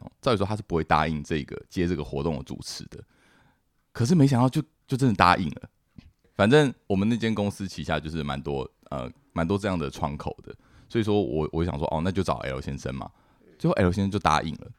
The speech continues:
啊，他的经纪人答应了。然后后来我就，我就也没想太多，想说，“哎呦，不错哦，那既然肯接这个，肯接这个工作。”因为这次工作其实就是也赚不到什么钱，就真的有点公益性质啊。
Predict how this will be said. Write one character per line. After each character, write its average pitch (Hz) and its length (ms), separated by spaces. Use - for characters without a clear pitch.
啊， 101 100
他 131 140
的 135 60
经 110 200
纪 120 180
人 73 180
答 73 200
应 71 140
了。 - 160
然 90 120
后 104 40
后 120 140
来 87 120
我 76 120
就， 95 460
我 90 100
就 139 100
也 113 60
没 82 140
想 69 160
太 76 160
多， 69 220
想 82 120
说 80 140
，“哎 110 40
呦， 135 100
不 - 120
错 113 220
哦， 87 340
那 107 80
既 110 140
然 90 380
肯 78 180
接 87 220
这 90 100
个， 73 240
肯 - 160
接 90 160
这 90 80
个 85 80
工 76 240
作。” 71 160
因 117 40
为 135 60
这 147 140
次 - 80
工 110 160
作 107 100
其 80 160
实 76 140
就 82 140
是 80 160
也 73 160
赚 95 200
不 76 80
到 78 120
什 73 140
么 - 60
钱， - 220
就 110 100
真 110 160
的 104 80
有 82 140
点 85 160
公 90 240
益 90 100
性 110 280
质 - 280
啊。 - 140